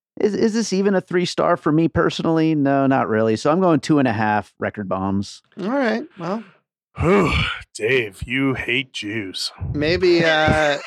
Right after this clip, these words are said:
Speaker 1: <laughs>
Speaker 2: maybe if you see some other Truffaut films, Dave, you'll appreciate them more.
Speaker 1: I think I will,
Speaker 2: Yeah.
Speaker 1: probably.
Speaker 2: All
Speaker 3: By the
Speaker 2: right.
Speaker 3: way, Dave is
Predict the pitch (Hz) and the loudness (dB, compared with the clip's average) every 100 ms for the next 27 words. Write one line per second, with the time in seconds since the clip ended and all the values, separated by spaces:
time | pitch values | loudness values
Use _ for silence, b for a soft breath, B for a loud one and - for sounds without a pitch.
0 | - - - 220 - - - - - - | -12 -12 -4 -2 0 0 -2 -4 -12 -12
1 | _ _ 160 170 190 190 180 180 175 170 | _ _ -4 0 2 4 2 2 -2 0
2 | 170 160 160 139 135 131 139 113 120 107 | -2 0 0 0 0 -2 -4 -2 -2 -2
3 | 107 98 101 - 101 90 98 98 - 101 | -6 -8 -8 -8 -8 -6 -8 -8 -8 -10
4 | - 98 90 82 82 80 - _ _ - | -8 -8 -8 -12 -18 -20 -20 _ _ 0
5 | 147 156 151 - 135 131 101 92 80 110 | 2 4 2 0 2 2 0 -4 -6 -6
6 | - - 95 101 107 _ 123 127 113 101 | -6 -8 -10 -12 -14 _ -4 -2 -2 -6
7 | 101 92 117 110 104 95 - | -8 -10 -8 -8 -8 -14 -16